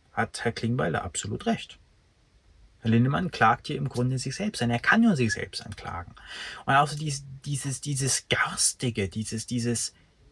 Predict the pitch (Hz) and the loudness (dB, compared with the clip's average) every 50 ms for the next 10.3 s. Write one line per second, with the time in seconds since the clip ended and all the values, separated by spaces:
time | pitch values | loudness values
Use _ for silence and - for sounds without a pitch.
0 | _ - - _ - 120 120 120 139 185 196 - - - 147 131 113 - - - | _ -20 -12 _ 2 6 6 8 8 6 4 2 0 0 0 0 0 -2 -4 -6
1 | - 113 101 92 - - - - 113 92 80 76 - - - - 98 98 - 104 | -4 -2 -2 -2 0 0 0 2 0 0 -2 -6 -10 -12 -10 -6 -4 -4 -4 -4
2 | 101 - - 107 107 - - - - 120 120 120 - 131 - - - - 131 127 | -6 -6 -6 -6 -6 -4 -6 -6 -4 -2 -2 -2 -2 -2 -2 -2 -2 -2 -2 -2
3 | 117 - - - - 98 95 131 156 196 196 135 90 - - - - - - - | -2 -2 -4 -6 -4 0 2 4 4 4 4 2 -2 -4 -8 -12 -14 -16 -20 -20
4 | - - - - - - - - - - - - - _ - - _ - - - | -20 -20 -20 -20 -20 -20 -20 -20 -20 -20 -20 -20 -20 _ -20 -20 _ -12 -8 -8
5 | 101 - - 170 180 175 196 190 180 180 175 - 147 151 - 151 139 127 113 - | -6 0 4 4 6 6 6 6 4 4 2 0 -2 -2 0 0 0 0 0 0
6 | - 131 117 123 135 143 185 185 - 143 135 143 135 123 120 131 147 147 - - | 0 2 2 2 2 2 0 -2 -2 -2 -2 0 2 2 2 0 0 -2 -2 -2
7 | 135 123 - 113 - - - - - - - - - - 110 107 - - - - | -2 -2 -2 -2 -2 0 0 0 -2 -4 -6 -6 -4 -2 -4 -4 -4 -2 2 4
8 | 127 123 127 131 - - _ _ _ _ _ _ - - _ _ _ _ _ _ | 4 4 4 2 -4 -12 _ _ _ _ _ _ -20 -20 _ _ _ _ _ _
9 | _ _ _ _ - 196 220 220 147 107 98 - - - 82 82 - - 104 101 | _ _ _ _ 8 8 8 8 8 6 2 0 -6 -8 -8 -8 -6 -6 -6 -6
10 | - - - - - - | -6 -8 -16 -18 -18 -18